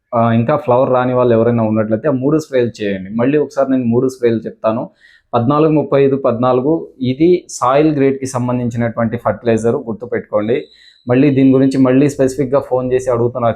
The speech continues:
చాలామంది. So, అర్థం చేసుకొని, ఆ వీడియోలో కూడా నేను క్లియర్గా చెప్పాను, ఇది సాయిల్ గ్రేడ్వి, కానీ మనం స్ప్రేకి వాడుతున్నాం అని చెప్పేసి.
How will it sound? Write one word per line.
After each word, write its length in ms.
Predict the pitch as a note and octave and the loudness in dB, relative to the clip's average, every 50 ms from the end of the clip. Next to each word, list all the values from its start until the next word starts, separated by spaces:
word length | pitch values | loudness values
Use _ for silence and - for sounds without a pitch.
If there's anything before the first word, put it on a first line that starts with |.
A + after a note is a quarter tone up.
| - A2 | 0 0
చాలామంది. 440 | G#2+ A2 A2 A2+ A2 G#2 G#2 A#2+ D3 | 0 0 0 -2 -2 -4 -4 -4 -6
So, 340 | D#3 D3+ - C3 A#2+ A#2 A2+ | -6 -8 -4 0 2 2 2
అర్థం 460 | A2+ - - - - - D#3 D3+ C#3 | 2 0 -2 -2 -2 -2 0 2 2
చేసుకొని, 340 | C3+ C3 - C3 C3 C3+ C#3+ | 2 0 0 -2 0 0 2
ఆ 160 | C#3 C3 B2 | 2 2 2
వీడియోలో 320 | A#2+ B2+ D3+ E3 - E3+ | 2 2 4 4 4 4
కూడా 160 | D#3 D#3+ D#3 D#3 | 2 2 0 0
నేను 220 | D#3 D3+ C3+ - | 0 0 -2 -4
క్లియర్గా 340 | - B2 B2 C3 C3 C3+ C3 | -4 -2 0 2 2 2 0
చెప్పాను, 380 | C3+ A#2+ A2 - - B2 A#2 | -2 -4 -6 -4 -4 -4 -2
ఇది 220 | A#2 A#2+ C#3 D#3 D#3 | -2 -2 -2 -2 -4
సాయిల్ 440 | - - A#2+ A#2 B2+ C#3 D3 C#3 B2+ | -2 -2 0 0 0 0 0 0 0
గ్రేడ్వి, 320 | B2 B2 A#2+ B2 D3+ F3 | 0 0 0 0 -2 -4
కానీ 280 | - - C3+ C3 C#3 C#3+ | -4 -4 -4 -2 -2 -2
మనం 220 | C#3 C3 C3+ C3 | -2 -2 -2 -2
స్ప్రేకి 340 | C3 - A#2+ B2 B2+ B2+ B2 | -4 -2 0 0 0 0 0
వాడుతున్నాం 520 | A#2 A2 A2 A2+ - A2+ A2 G#2+ G#2+ G#2 | 0 0 0 -2 -4 -4 -4 -4 -4 -4
అని 80 | G2+ G2 | -6 -8
చెప్పేసి. 500 | - F#2 - G#2 G2 - C3+ D3 - | -10 -14 -12 -12 -12 -10 -10 -12 -12